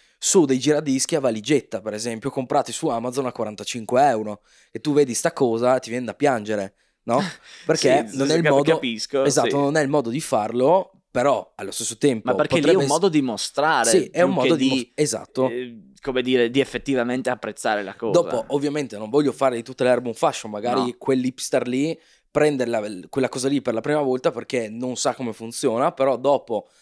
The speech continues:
Speaker 1: aver fatto quell'acquisto fa un upgrade e comincia ad approfondire anche lui l'argomento, per
Speaker 2: Sì,
Speaker 1: l'amor di
Speaker 2: a-,
Speaker 1: Dio.
Speaker 2: hipster o no, è una cosa in
Speaker 1: Esatto.
Speaker 2: generale che approccio alle cose se sono sentite o se lo fai perché vuoi mostrare a qualcun
Speaker 1: Esatto.
Speaker 2: altro. E,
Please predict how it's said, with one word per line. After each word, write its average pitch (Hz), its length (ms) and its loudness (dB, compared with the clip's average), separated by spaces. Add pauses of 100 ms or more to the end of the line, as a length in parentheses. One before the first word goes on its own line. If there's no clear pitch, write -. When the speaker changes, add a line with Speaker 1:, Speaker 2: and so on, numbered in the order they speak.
(180)
Speaker 1:
aver 123 180 -2
fatto 127 240 -4
quell'acquisto 135 640 -2
fa 147 160 -2
un 120 140 -2
upgrade 120 560 -6
e - 20 -6
comincia 120 300 -12
ad 123 60 -8
approfondire 113 500 -8
anche 113 180 -10
lui 120 100 0
l'argomento, 117 520 -4
per - 160 -20
Speaker 2:
Sì, - 80 -10
Speaker 1:
l'amor 139 160 0
di 139 80 -6
Speaker 2:
a-, 143 120 -4
Speaker 1:
Dio. 123 160 0
Speaker 2:
hipster 156 400 -4
o 131 60 0
no, 147 460 0
è 127 180 -6
una 135 140 -2
cosa 123 80 0
in 113 80 0
Speaker 1:
Esatto. 139 180 -4
Speaker 2:
generale 123 540 0
che 120 420 -4
approccio 120 680 0
alle 117 160 -2
cose 120 500 -2
se - 160 -10
sono 131 240 -4
sentite 120 720 -4
o 113 80 -8
se - 160 -10
lo 120 80 -4
fai 101 300 -4
perché 101 480 -6 (600)
vuoi 117 280 0
mostrare 113 480 -4
a - 40 -6
qualcun 113 220 2
Speaker 1:
Esatto. 107 220 -2
Speaker 2:
altro. 120 460 -2 (220)
E, - 280 -6